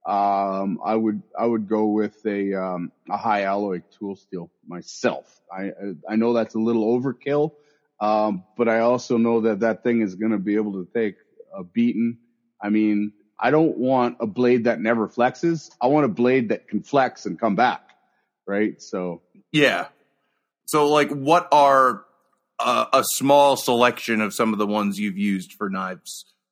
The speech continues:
Speaker 2: in the last little bit?
Speaker 1: Um, so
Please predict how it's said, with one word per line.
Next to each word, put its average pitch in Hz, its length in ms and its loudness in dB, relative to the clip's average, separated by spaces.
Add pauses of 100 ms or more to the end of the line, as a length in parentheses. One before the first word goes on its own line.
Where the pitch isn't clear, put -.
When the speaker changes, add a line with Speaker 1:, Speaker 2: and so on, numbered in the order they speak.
(260)
Speaker 2:
in 101 60 -6
the 101 60 0
last 98 280 2
little 92 140 -10
bit? 85 220 -10 (920)
Speaker 1:
Um, 156 580 4
so 151 920 4